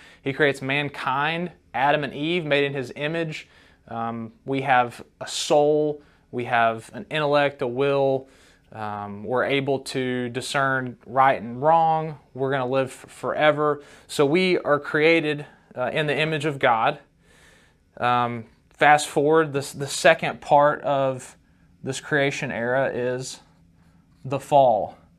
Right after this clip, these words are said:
So if this was chapters one and two, this is chapter three. This is when sin enters the world. So Satan, uh, in the form of a serpent, comes to Eve, tempts her and says, "Oh, e-,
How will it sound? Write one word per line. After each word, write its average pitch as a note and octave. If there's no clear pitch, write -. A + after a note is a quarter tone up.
So -
if A#2
this D#3
was D3
chapters D3+
one D3
and C#3
two, F#3
this C#3+
is C#3
chapter C3+
three. E3
This F#3
is E3+
when E3+
sin F#3+
enters D#3
the D3
world. B2+
So C#3+
Satan, E3+
uh, A#2
in D3
the C3+
form E3
of D3
a C#3
serpent, D#3
comes D#3
to C3+
Eve, E3+
tempts F#3
her E3
and D#3
says, D3+
"Oh, D3
e-, A2+